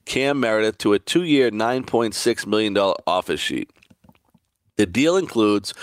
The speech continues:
five point four million in guaranteed money.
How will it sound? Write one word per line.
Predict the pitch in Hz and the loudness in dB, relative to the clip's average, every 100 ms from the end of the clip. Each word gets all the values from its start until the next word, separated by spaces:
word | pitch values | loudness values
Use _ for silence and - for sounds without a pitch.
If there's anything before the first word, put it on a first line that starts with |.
| - - - | -16 -16 -20
five | - - 117 143 147 | -12 -4 0 0 0
point | 139 139 104 | 0 0 -2
four | - 117 110 | 0 2 2
million | 101 101 104 104 | 0 0 0 -2
in | 101 87 | -6 -4
guaranteed | 98 98 101 - 95 85 | -2 -2 -4 -2 -2 0
money. | 92 104 - - | -2 -2 -6 -12